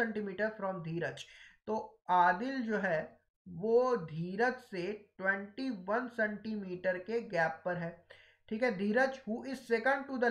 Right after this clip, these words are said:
left of Caroline। ठीक है, धीरज जो है वो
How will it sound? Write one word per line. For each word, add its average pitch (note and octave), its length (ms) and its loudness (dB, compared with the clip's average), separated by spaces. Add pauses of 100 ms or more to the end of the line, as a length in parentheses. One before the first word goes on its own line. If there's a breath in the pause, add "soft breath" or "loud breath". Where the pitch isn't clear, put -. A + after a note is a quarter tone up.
(120)
left A#3+ 400 0
of A#3+ 300 4
Caroline। F#3+ 540 2 (340 soft breath)
ठीक B3 160 -4
है, G#3 120 2 (280)
धीरज G#3+ 440 2
जो G#3+ 160 2
है A#3+ 160 4
वो G3+ 240 -2